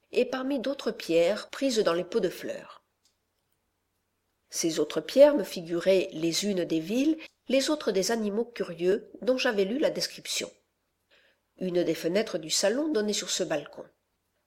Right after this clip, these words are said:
Elle était entr'ouverte, et mon jeu m'ayant amené jusque-là,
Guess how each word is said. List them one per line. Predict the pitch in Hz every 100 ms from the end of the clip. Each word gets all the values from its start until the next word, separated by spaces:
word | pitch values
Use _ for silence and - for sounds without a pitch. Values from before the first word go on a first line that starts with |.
| _
Elle | - 156
était | 151 160 156
entr'ouverte, | 151 - 160 208 302 - - - -
et | 220
mon | 226 233
jeu | 226 311
m'ayant | 220 208 220
amené | 190 185 202 202
jusque-là, | 202 - 175 165 247